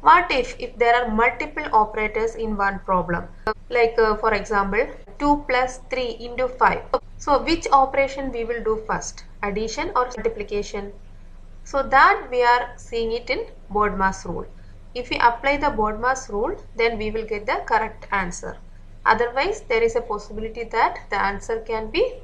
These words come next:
wrong. So we will see what is Bodmas rule.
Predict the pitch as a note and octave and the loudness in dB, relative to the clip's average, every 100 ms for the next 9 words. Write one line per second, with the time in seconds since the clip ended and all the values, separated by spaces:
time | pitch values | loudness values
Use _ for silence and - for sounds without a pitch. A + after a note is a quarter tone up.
0 | - G3+ E3+ - - - - - - - | 0 2 2 -4 -16 -18 -18 -18 -18 -18
1 | - - D#4+ C4 A#3+ C4 C4 C#4 F4 A4 | -10 -2 0 0 0 -2 -2 -2 0 0
2 | - G#3+ G#3 C4+ C#4+ - F#3+ G3 F#3 F#3+ | 2 4 4 2 -4 -6 -2 -2 0 -2
3 | F#3+ - G3+ _ - | -2 -6 -16 _ -4